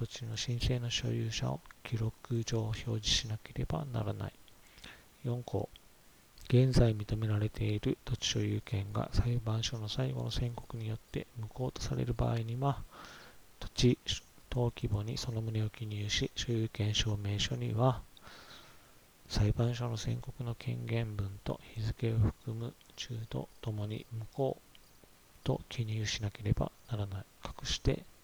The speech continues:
土地所有権の有効なる証明書が土地登記書によって発行される。五、手続きさ、費用算定の問題は裁判所の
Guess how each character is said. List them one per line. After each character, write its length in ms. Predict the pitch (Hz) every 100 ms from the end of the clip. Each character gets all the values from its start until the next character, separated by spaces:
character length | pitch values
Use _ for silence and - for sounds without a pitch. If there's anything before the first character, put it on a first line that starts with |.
| - - -
土 80 |
地 120 | 113 -
所 160 | 117
有 200 | 110 110
権 300 | - 107 113
の 120 | 120 - - 117
有 140 | 110
効 240 | - 139
な 120 | 135 135
る 80 |
証 240 | 123 123 117 113
明 140 | 113
書 180 | 104 110
が 200 | 131 127 - - - - - -
土 100 | 110
地 260 | - 139 - -
登 160 | 117 104
記 100 | -
書 100 | -
に 140 | 101 101
よ 60 |
っ 20 | 104 -
て 120 | 139
発 160 | - - -
行 140 | - 104
さ 100 | -
れ 80 | 98
る。 60 | 92 - - - - - - - -
五、 240 | 127 127 - - -
手 100 | -
続 300 | - 117 113
き 120 | - -
さ、 200 | 120 - -
費 140 | - 120
用 200 | 110 107
算 220 | 117 107 110
定 100 | 110
の 80 |
問 240 | 104 107 104
題 240 | 107 110
は 160 | 113 123
裁 220 | - 113
判 180 | 110 110
所 160 | -
の 140 | 123